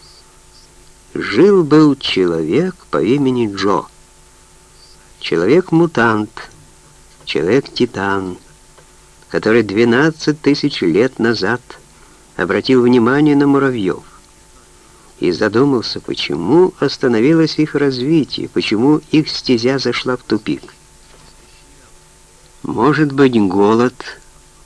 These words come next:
рассуждал Джо, «беспрестанная необходимость запасать пищу, чтобы выжить?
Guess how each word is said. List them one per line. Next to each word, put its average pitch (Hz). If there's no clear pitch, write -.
рассуждал 113
Джо, 107
«беспрестанная 117
необходимость 113
запасать 110
пищу, 113
чтобы 98
выжить? 101